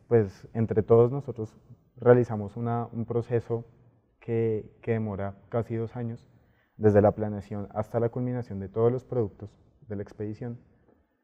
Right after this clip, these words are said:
Entonces, lo que hacemos es, por ejemplo, inicialmente la planeación con la Armada Nacional, la Dirección General Marítima, que es todo el tema de los buques, los medios más grandes, el pre-, temas presupuestales también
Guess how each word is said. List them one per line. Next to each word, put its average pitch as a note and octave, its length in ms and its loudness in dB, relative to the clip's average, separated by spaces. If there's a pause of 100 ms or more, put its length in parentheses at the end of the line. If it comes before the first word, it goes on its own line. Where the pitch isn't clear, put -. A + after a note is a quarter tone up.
(160)
Entonces, G#2 1120 -4
lo A2+ 100 2
que - 80 -10
hacemos G#2 320 -4
es, G#2+ 80 -12
por A#2 160 -8
ejemplo, G#2 360 -10 (920)
inicialmente B2 720 4
la E3 120 4
planeación A2+ 520 -4
con G#2 200 -10
la A2 80 -4
Armada G#2+ 260 -4
Nacional, A#2 480 -4
la A#2 60 -2
Dirección G#2+ 340 -2
General G#2+ 280 -2
Marítima, A2+ 460 0
que A2+ 120 -14
es - 100 -16
todo G#2 160 -6
el G2+ 100 -4
tema G#2 220 -8
de G#2+ 60 -8
los G#2+ 140 -6
buques, G#2+ 460 -4
los G2+ 220 -4
medios G#2 400 -6
más G#2 200 -8
grandes, G#2+ 380 -2 (920)
el A2 260 4
pre-, A2+ 220 2
temas G#2+ 380 0
presupuestales G#2 800 -6
también G2 520 -6